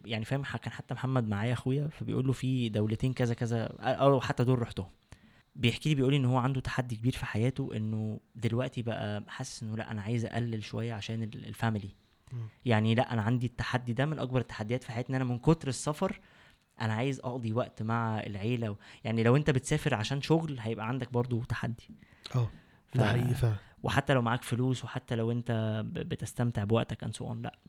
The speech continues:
Speaker 1: في، بشوف إنه دايمًا الحياة is all about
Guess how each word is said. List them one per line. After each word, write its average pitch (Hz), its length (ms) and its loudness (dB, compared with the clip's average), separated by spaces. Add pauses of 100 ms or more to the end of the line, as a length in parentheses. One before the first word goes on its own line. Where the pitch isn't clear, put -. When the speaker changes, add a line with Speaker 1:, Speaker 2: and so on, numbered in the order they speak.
(120)
Speaker 1:
في، 135 240 0 (920)
بشوف 156 300 2
إنه 151 140 6
دايمًا 143 360 8
الحياة 127 540 2 (460)
is 113 60 2
all 139 300 2
about 131 200 6